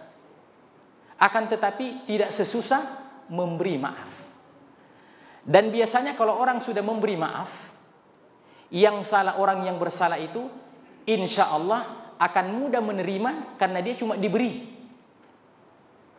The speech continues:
Tapi ketika kita meminta maaf, belum tentu orang memaafkan kita. Adakah orang yang mengatakan, "Saya maafkan Anda"?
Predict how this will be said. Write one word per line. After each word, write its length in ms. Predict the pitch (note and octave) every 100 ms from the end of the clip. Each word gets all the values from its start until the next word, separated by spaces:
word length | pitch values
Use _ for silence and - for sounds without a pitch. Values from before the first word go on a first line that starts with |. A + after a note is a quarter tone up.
| - - - - - - -
Tapi 180 | E3+ F3+
ketika 320 | F3+ G3 F#3 F#3
kita 300 | B3+ A3 F#3
meminta 400 | F#3 A#3 G#3 F3
maaf, 580 | D3+ C3 F3 - - - - - - - - -
belum 380 | C3+ F3 D#3+ E3
tentu 260 | G3 G3
orang 400 | D#3 E3 G3+ G#3+ - - - - - -
memaafkan 720 | C3+ C3+ C#3+ - - C#3+ A#2+
kita. 240 | - A2+ - - - - - _ _ - - _ - - -
Adakah 480 | C4+ C4+ A#3+ G3+
orang 200 | A3 A#3 A3
yang 80 | G#3
mengatakan, 480 | G3 F#3+ G3+ F#3+
"Saya 320 | E3 A3 A3 G3
maafkan 400 | F#3+ - G3 F#3
Anda"? 280 | G3+ G#3+